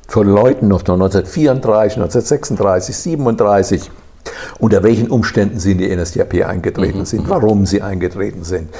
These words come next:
Speaker 1: äh, wie antisemitisch sie waren und solche Dinge. Und dann haben wir genau dieselben Leute, die dann neunzehnhundertfünfundvierzig folgende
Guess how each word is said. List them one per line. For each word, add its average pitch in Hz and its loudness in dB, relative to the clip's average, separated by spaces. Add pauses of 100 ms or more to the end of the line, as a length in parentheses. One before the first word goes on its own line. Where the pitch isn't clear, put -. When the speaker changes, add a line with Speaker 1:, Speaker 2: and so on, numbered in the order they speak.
(400)
Speaker 1:
äh, 101 2
wie 117 4
antisemitisch 107 2
sie 92 0
waren 87 -2
und 85 -6
solche 90 0
Dinge. 92 -6 (240)
Und 165 2
dann 131 6
haben 160 2
wir - 4
genau 151 2
dieselben 233 0
Leute, 196 4
die 180 -4
dann 151 0
neunzehnhundertfünfundvierzig 160 -2
folgende 160 2